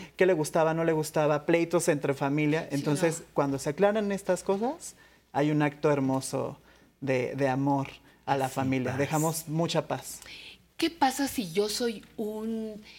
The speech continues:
Speaker 2: psicólogo, una
Speaker 3: Ujú.
Speaker 2: tanatóloga?
Speaker 3: Ujú.
Speaker 2: Un,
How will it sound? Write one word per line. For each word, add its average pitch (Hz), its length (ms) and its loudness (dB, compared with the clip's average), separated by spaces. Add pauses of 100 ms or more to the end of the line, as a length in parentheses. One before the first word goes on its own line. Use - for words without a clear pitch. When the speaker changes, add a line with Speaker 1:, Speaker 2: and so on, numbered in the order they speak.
Speaker 2:
psicólogo, 202 840 -2
una 185 200 -6
Speaker 3:
Ujú. - 80 -2
Speaker 2:
tanatóloga? 190 1080 -2 (400)
Speaker 3:
Ujú. 190 120 -2
Speaker 2:
Un, 202 180 -4